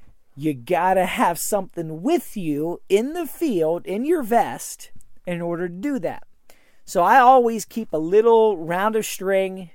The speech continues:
and a couple zip ties and a pen in my turkey vest. And it's not complicated, doesn't weigh a lot, doesn't take up a whole lot of space. But I've got it in there every time, no matter what,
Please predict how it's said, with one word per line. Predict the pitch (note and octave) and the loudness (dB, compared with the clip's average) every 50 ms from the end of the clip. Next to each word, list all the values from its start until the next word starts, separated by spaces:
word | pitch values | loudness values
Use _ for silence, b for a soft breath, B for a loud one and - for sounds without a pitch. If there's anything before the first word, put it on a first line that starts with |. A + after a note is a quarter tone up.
| - - | -20 -14
and | - E3+ E3 | -10 -10 -10
a | D#3+ | -8
couple | - - F3+ F3 - G#3 G3 | -8 -6 -6 -4 -4 -6 -4
zip | E3+ G3+ G3+ F#3+ - | -2 -2 -2 -2 -4
ties | - F3 D#3 D3 D3 C#3+ D3 D3+ D3+ - - - - - - - - - | -6 -6 -4 -4 -4 -6 -6 -8 -10 -12 -16 -18 -18 -20 -20 -20 -16 -12
and | C3+ D3+ E3 | -10 -10 -10
a | F3 | -8
pen | - - - B3 A3 F#3 D#3 D3+ D3+ D3 C#3+ C#3+ - - - - - | -2 0 0 2 2 0 -2 -6 -10 -12 -14 -14 -14 -16 -14 -8 -4
in | E3 D3+ | -4 -4
my | D3+ D3+ D3+ | -4 -4 -6
turkey | - F3+ D#3+ B2+ - - A#2+ | -6 -6 -8 -8 -8 -12 -16
vest. | G#2+ G#2+ - - - - - - _ _ _ _ b b b b b b b b - | -14 -14 -16 -16 -18 -20 -20 -20 _ _ _ _ b b b b b b b b -14
And | - B2 | -14 -14
it's | B2+ A#2 - | -14 -12 -12
not | D3 C3+ A#2+ - | -12 -12 -12 -8
complicated, | - F#3 F#3 F#3+ - - - - G#3 G3+ G#3+ A3+ G#3+ A3 E3 C3 | -4 -4 -4 -2 -4 -6 -6 -4 -2 0 2 0 0 -2 -4 -6
doesn't | D3 C#3 - - C3+ C3 | -6 -6 -6 -8 -10 -4
weigh | C3 D#3+ F3+ G#3+ A3 | 0 0 2 2 2
a | A3 | 0
lot, | G#3+ G#3 A3 A#3 A#3 - D#3 | 0 2 2 2 0 0 -4
doesn't | D3+ D3 C#3 D3 D3+ D3 | -6 -8 -8 -8 -12 -12
take | - - E3+ E3+ - | -8 -6 -6 -6 -4
up | - F3 - - | -6 -6 -6 -8
a | D#3+ | -10
whole | - - G3 F#3+ F#3+ | -6 -4 -4 -2 -2
lot | F3+ F#3 F3+ F3+ | 0 0 0 -2
of | E3+ - | -2 -6
space. | - - - G#3+ E3+ - - - - - b b b b b b - | -8 -4 -4 -2 -2 -4 -6 -10 -12 -14 b b b b b b -6
But | E3+ D#3 D3+ | -4 -4 -2
I've | D3+ D3 C3+ A2+ A#2+ | -2 -4 -6 -6 -6
got | C3+ D3+ C#3+ D#3 F3 G3 | -6 -4 -2 -2 0 0
it | A3+ A#3 G#3 | 0 0 0
in | F#3+ F#3 F#3 F3 F3 | 0 -2 -2 -4 -4
there | F3+ F3+ F3 E3+ E3+ E3+ E3 b b b b b b - - | -4 -2 -2 0 -2 -2 -4 b b b b b b -12 -6
every | C#3+ D3+ F3 F3+ A3+ A#3+ A#3 | -4 -2 -2 -2 -2 -4 -4
time, | - - G#3 F3 E3+ E3 D#3+ D#3+ D#3+ D#3 D#3 D3 - - - - | -6 -6 -6 -4 -4 -4 -4 -6 -6 -8 -12 -14 -16 -20 -20 -16
no | - C3+ C#3 C#3 D3+ D#3+ E3 F#3 G3+ | -12 -10 -8 -4 0 0 2 2 2
matter | A3 G#3+ G#3 A3 A#3 A#3+ | 2 2 4 4 4 4
what, | A3 F#3 D#3 D3 C#3+ D3+ D#3 - | 4 2 0 -2 -2 -2 -2 -4